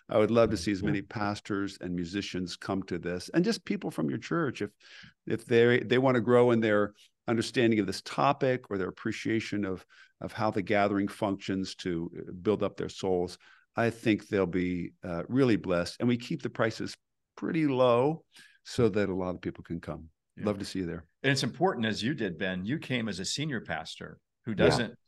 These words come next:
Speaker 3: lead singing, uh, but you wanted to be there with your worship team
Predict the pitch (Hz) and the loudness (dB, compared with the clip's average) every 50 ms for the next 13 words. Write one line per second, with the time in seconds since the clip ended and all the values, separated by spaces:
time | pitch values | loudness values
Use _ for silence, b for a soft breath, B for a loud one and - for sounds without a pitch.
0 | _ - 98 90 85 82 - _ _ _ _ _ _ - - 120 98 85 80 76 | _ -18 -16 -16 -16 -18 -20 _ _ _ _ _ _ -12 -8 -6 -6 -6 -6 -8
1 | 82 82 - _ b b b b b b b - 92 90 87 98 87 104 117 135 | -12 -14 -14 _ b b b b b b b -2 -2 -2 -2 -4 -4 -2 -2 -2
2 | 131 127 117 107 92 92 87 - 113 113 104 107 101 95 95 92 95 101 98 - | 0 -2 -2 -2 -4 -6 -6 -4 -4 -4 -2 -2 -2 -2 -2 -2 -4 -6 -6 -8
3 | - _ - - - 92 92 104 107 110 101 90 90 110 104 - - 87 - _ | -12 _ -20 -20 -14 -10 -6 -4 -2 -2 -2 -4 -4 -6 -6 -6 -8 -12 -14 _
4 | - 123 131 113 87 78 80 85 - | -10 -8 -8 -6 -8 -8 -12 -16 -20